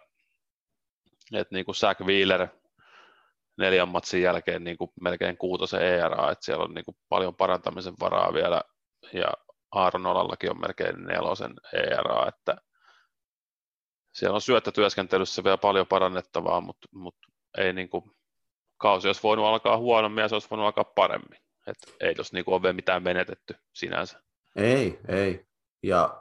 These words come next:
Speaker 2: niin kuin tossa viime jaksossakin puhuttiin justiin tästä Philadelphiaan, että tota, osuu tai uppoo, että tota, kyllä noi, luotan siihen, että noi kaverit, jotka sitä palloa sinne takakentälle takoo, niin tässä pääsee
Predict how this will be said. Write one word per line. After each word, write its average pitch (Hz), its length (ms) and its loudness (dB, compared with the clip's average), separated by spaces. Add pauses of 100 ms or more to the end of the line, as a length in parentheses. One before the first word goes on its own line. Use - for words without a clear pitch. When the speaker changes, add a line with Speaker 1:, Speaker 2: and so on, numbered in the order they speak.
(100)
Speaker 2:
niin 87 220 -2
kuin 92 160 -6
tossa - 260 -4
viime 87 220 2
jaksossakin - 420 -2
puhuttiin 80 420 -6
justiin 76 340 -6
tästä 73 220 -10 (200)
Philadelphiaan, 67 640 -4
että - 280 -12
tota, 80 260 -8 (1120)
osuu 113 340 2
tai 110 200 6
uppoo, 78 520 2
että 73 280 0
tota, 73 400 -4
kyllä 90 240 -4
noi, 90 280 0 (1000)
luotan 101 340 4
siihen, 92 260 4
että 87 180 -2
noi 90 140 2
kaverit, 82 400 0
jotka 85 220 -10
sitä - 220 -10
palloa 78 300 4
sinne 76 200 -8 (300)
takakentälle 76 680 -2
takoo, 62 340 -2
niin 87 240 -10 (260)
tässä - 220 -8
pääsee - 560 -4